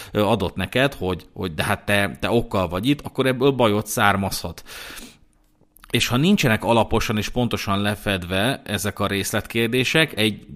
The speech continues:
megfelelően hosszadalmas és, és, ö, és alapos szerződéssel, tehát nem rendezed azt, hogy mikor lenne ez a támadás, ö, milyen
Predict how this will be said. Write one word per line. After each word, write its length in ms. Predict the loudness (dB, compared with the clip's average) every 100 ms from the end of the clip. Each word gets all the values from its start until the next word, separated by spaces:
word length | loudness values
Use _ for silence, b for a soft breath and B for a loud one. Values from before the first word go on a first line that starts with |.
| -20 -18 -14 -6
megfelelően 720 | 2 2 4 2 4 4 2
hosszadalmas 800 | 2 2 0 0 2 2 0 -2
és, 200 | -4 -4
és, 260 | -4 -2 0
ö, 200 | 0 0
és 160 | -2 0
alapos 380 | 0 0 -2
szerződéssel, 920 | -2 -2 -2 -2 -2 -2 -2 0 2 2 B B
tehát 160 | -2
nem 220 | 2 4 4
rendezed 440 | 4 2 0 -2
azt, 160 | -4 -4
hogy 120 | -4
mikor 380 | -2 2 4 4
lenne 280 | 4 4 0
ez 120 | 0
a 40 | -2
támadás, 760 | 0 2 2 2 2 0 -2 -6 B B
ö, 380 | 0 2 2 0 0
milyen 480 | 0 4 4 4